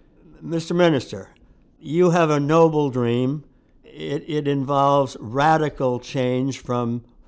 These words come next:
where things are now in Myanmar. And it's gonna mean a very, very different way of business happening. It's gonna involve tough, gutsy, courageous decisions. You're gonna be taking some big risks,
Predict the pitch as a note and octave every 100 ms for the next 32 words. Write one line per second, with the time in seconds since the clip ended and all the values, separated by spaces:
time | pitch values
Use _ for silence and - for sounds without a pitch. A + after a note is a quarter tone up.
0 | _ _ - A#2+ B2+ C3 C3+ C3 - C3
1 | B2 A#2 - A#2 A#2 A2+ A#2+ A#2+ B2+ A#2
2 | A#2 B2+ B2 G#2+ G2+ F#2+ B2 _ _ _
3 | _ _ _ _ - C3+ C#3 - C#3+ -
4 | D3+ C#3+ C#3+ C#3+ C#3+ C#3+ C#3+ - - C#3+
5 | B2+ A2 C#3+ D3 D3 C#3 C#3 C3+ C3+ C3
6 | C3+ D3 C3+ B2+ C3 B2+ B2+ - B2 B2
7 | A#2 - _ _ _ B2 B2 C#3 C3+ C3
8 | A#2 - C#3 C#3+ D3+ D#3+ F3 - _ _
9 | C3+ A#2+ - C3 B2+ B2 B2 B2+ B2 B2
10 | - - C#3 D#3 - B2+ G#2+ B2+ C3 -
11 | C#3+ C#3 C#3 A#2+ A2+ B2+ C#3+ C3+ C3+ B2
12 | A#2+ A2 C3+ C#3 D#3+ F3 E3 _ _ _
13 | _ _ _ - C3+ C3+ C3 B2+ B2+ C#3+
14 | C#3 D3 B2+ B2+ A#2+ G#2 C#3+ C#3 A2+ A#2
15 | D3+ F3+ - -